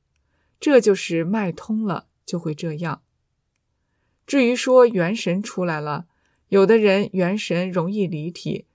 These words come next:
有的人不容易出来。离体后，法轮带动你飘起来的身体，所以转动很快。第五部分，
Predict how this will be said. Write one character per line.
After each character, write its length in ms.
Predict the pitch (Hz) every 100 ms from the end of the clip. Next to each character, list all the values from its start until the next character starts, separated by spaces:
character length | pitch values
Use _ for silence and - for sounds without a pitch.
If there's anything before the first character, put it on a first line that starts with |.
| _ _ -
有 180 | 190 190
的 140 | 262
人 260 | 214 190 208
不 240 | - 240
容 200 | 180 165
易 160 | 175 160
出 260 | - 196
来。 320 | 190 147 165 _ _ _ _ _ _ _ -
离 180 | 180 208
体 180 | 175 170
后， 360 | 208 185 180 _ _
法 240 | - 190
轮 260 | 185 185 220
带 160 | 269 240
动 200 | 240 196
你 140 | 170
飘 280 | 165 269 269
起 180 | - 185
来 140 | 160
的 120 | 175
身 280 | 170 185 190
体， 320 | 190 151 - _ _ -
所 220 | - 185
以 280 | 196 170 165
转 260 | 240 185
动 220 | 190 175
很 260 | 160 165 -
快。 460 | - - 220 - 214 _ _ _ _ _ _ _ _ _ _ _ _ _ _ _ _ _ _ _ _ _ _ _ _ _ _ _ _ -
第 120 | 285
五 200 | 233 135
部 260 | - 233 190
分， 300 | - 170